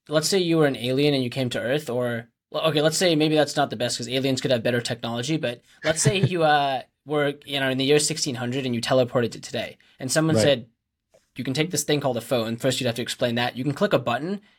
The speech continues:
Speaker 1: and
Speaker 2: Hmm.
Speaker 1: any food you want is gonna be sent to you within fifteen to thirty minutes. You'd say that's magic. But today we know that is the case. And if the food comes in two hours, you're like, "That's too long," which is wild. But if, the point is,
Speaker 2: Right.
Speaker 1: you know it exists.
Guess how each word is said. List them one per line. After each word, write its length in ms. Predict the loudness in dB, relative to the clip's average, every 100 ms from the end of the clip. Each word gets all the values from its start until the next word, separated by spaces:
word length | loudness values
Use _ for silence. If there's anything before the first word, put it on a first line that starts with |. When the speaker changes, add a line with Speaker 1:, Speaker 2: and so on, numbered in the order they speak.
| _
Speaker 1:
and 280 | -8 -8 -4
Speaker 2:
Hmm. 120 | 2
Speaker 1:
any 260 | 2 2 -2
food 320 | -4 -4 -4
you 80 | -6
want 260 | -4 -4
is 40 | -4
gonna 140 | -4
be 180 | -4 -6 _ _ _
sent 260 | -4 -2 -2
to 120 | -2
you 120 | 0 0
within 240 | 0 -2
fifteen 280 | -2 -2 -2
to 60 |
thirty 260 | 0 0 0
minutes. 380 | -2 -6 -6 -8 -12 -20 _ -6
You'd 180 | -2
say 120 | 2 4
that's 200 | 2 0
magic. 440 | -6 -6 -10 -20 _ _
But 280 | -2 -2 -8
today 420 | -4 2 2 0
we 140 | -4
know 260 | -4 -2 0
that 200 | -2 -2
is 220 | -6 -10
the 80 | -10
case. 520 | -10 -8 -4 -4 -6 -10 _
And 380 | -4 -2 -4 -8
if 240 | -14 -14
the 80 | -10
food 220 | -4 0
comes 220 | 0 0
in 160 | -2 -6
two 180 | -4 0
hours, 320 | 2 2 0
you're 80 | -4
like, 100 | -4
"That's 160 | -8
too 160 | -6 -8
long," 360 | -6 -6 -8 -10
which 140 | -8
is 120 | -8
wild. 380 | 0 0 0 -4
But 200 | -10 -12 -12 -20 _
if, 160 | -20 -6
the 80 |
point 260 | 2 4 6
is, 120 | 6
Speaker 2:
Right. 80 | 6
Speaker 1:
you 40 |
know 180 | 2 2
it 80 | 2
exists. 480 | 0 -6 -4 -4